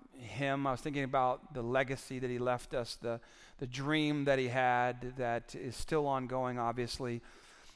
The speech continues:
But I was reading, I was thinking about something that he said one time in, in, in relationship to where we are as a country right now, as a, as a people group. And, and, and I wanna read this to you because it's so, so, so important. He said, "We, we need leaders." Remember, this is, like, in sixty-three. "We need leaders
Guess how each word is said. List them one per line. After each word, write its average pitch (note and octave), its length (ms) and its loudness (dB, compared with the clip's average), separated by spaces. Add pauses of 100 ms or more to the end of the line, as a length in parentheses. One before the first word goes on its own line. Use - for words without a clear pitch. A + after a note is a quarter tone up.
(100)
But D3+ 220 6
I D#3 80 8
was D3+ 120 2
reading, F#3+ 280 2
I C#3+ 80 4
was C#3 100 0
thinking G#3 160 0
about E3+ 180 6
something E3+ 280 0
that C#3+ 100 2
he B2 80 -2
said C3+ 340 0
one B2+ 200 -4
time B2 480 -4 (580)
in, C#3 360 -2
in, C3 260 -4
in C3+ 140 -6
relationship C#3+ 540 -2
to C#3+ 100 -8
where C3 160 0
we C3+ 140 -2
are C3 140 4
as A#2+ 100 -2
a B2 40 -6
country C3 380 -6
right B2 180 -2
now, A#2 200 -2
as A2 120 -4
a, A#2 140 -4
as A#2+ 140 -10
a - 40 -8
people D3+ 300 -2
group. A#2+ 240 -4 (360)
And, F3 120 0
and, F3 200 0
and F3+ 100 4
I G3 40 6
wanna A#3 140 6
read G3 160 2
this E3+ 140 0
to D#3+ 100 0
you C#3+ 60 2
because C#3+ 240 -2
it's C#3 100 -6
so, G3+ 240 4
so, D#3+ 440 2
so F#3+ 220 0
important. D3 580 2 (540)
He G3 140 -2
said, F#3+ 320 6
"We, F3 240 -2
we F#3+ 160 2
need G#3+ 220 4
leaders." E3+ 580 4
Remember, E3 260 2
this F3 140 2
is, D3+ 100 -4
like, D#3+ 160 4
in C#3+ 80 0
sixty-three. D#3+ 800 -2
"We D3 140 0
need F3 200 2
leaders D#3+ 640 2